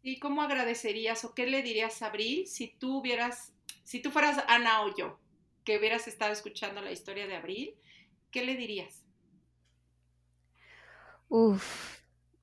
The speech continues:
Speaker 2: qué fuerte. <laughs> Yo creo que me diría que está bien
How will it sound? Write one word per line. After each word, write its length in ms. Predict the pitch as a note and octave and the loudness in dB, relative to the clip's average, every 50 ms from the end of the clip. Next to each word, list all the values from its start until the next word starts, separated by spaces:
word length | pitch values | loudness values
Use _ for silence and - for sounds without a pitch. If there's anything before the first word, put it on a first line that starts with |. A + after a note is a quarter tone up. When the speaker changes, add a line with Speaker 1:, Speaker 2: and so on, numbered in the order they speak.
| _ _ _ _ _ _ _ _ _ _ _ _ _ | _ _ _ _ _ _ _ _ _ _ _ _ _
Speaker 2:
qué 160 | - G#3 A3 | 0 0 0
fuerte. 580 | - - - G#3 G3+ G3+ G3 F#3+ - _ - - | 0 -2 2 4 6 6 6 4 0 _ -10 -10
<laughs> 560 | - - - G#4 F4+ - - F4+ C#4 - - _ _ _ _ _ _ _ _ - - - - - - - - - - - - _ _ _ | -4 4 4 4 4 4 0 -6 -8 -8 -12 _ _ _ _ _ _ _ _ -20 -20 -20 -20 -20 -20 -20 -20 -20 -20 -20 -20 _ _ _
Yo 320 | - G#3+ G#3+ A#3+ B3 C4 B3+ - _ | -6 4 8 10 10 10 8 4 _
creo 640 | - - C4 C4+ C4+ C4 A#3+ A3 G#3 G#3+ B3 D#4+ - - _ _ _ _ _ _ _ _ _ _ _ _ _ _ _ _ _ _ _ _ _ _ _ _ _ _ _ _ _ _ _ _ _ _ _ _ _ _ _ _ _ _ _ _ _ _ _ | 4 8 10 10 12 12 12 12 12 10 8 6 2 -4 _ _ _ _ _ _ _ _ _ _ _ _ _ _ _ _ _ _ _ _ _ _ _ _ _ _ _ _ _ _ _ _ _ _ _ _ _ _ _ _ _ _ _ _ _ _ _
que 720 | - G3 F#3+ G3 G3+ G3 G3 F#3+ F#3 F#3 F3+ - - - - _ _ _ _ _ _ _ _ _ _ _ _ _ _ _ _ _ _ _ _ _ _ _ _ _ _ _ _ _ _ _ _ _ _ _ _ _ _ _ _ _ _ _ - | 0 4 6 6 6 6 6 6 6 4 2 0 -2 -4 -8 _ _ _ _ _ _ _ _ _ _ _ _ _ _ _ _ _ _ _ _ _ _ _ _ _ _ _ _ _ _ _ _ _ _ _ _ _ _ _ _ _ _ _ 0
me 120 | G#3+ G#3+ G#3+ | 2 4 6
diría 340 | G#3+ G#3+ G#3 G#3+ G#3+ A3 G#3+ | 6 6 8 8 8 8 6
que 100 | - C4 | 4 2
está 260 | - - - A3+ A3+ | 4 8 10 10 10
bien 420 | A3 G#3+ G3+ G3 G3 G#3 D4 - | 10 8 8 6 6 4 2 -2